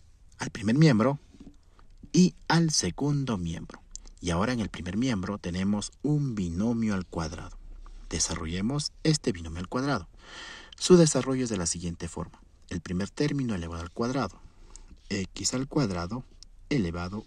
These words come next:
al cuadrado, más el doble producto del primer término por el segundo término, más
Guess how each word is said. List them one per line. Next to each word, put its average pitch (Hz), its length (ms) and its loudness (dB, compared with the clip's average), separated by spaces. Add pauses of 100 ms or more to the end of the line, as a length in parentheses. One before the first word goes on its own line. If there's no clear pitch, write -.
(120)
al 123 200 -4
cuadrado, - 460 -6 (920)
más 147 300 4
el 143 120 2
doble 160 280 6
producto 110 440 0
del 92 120 -2
primer 90 280 -6
término 110 340 -2
por 95 120 -10
el 87 80 -10
segundo 87 300 -6
término, - 400 -12 (240)
más 175 560 -2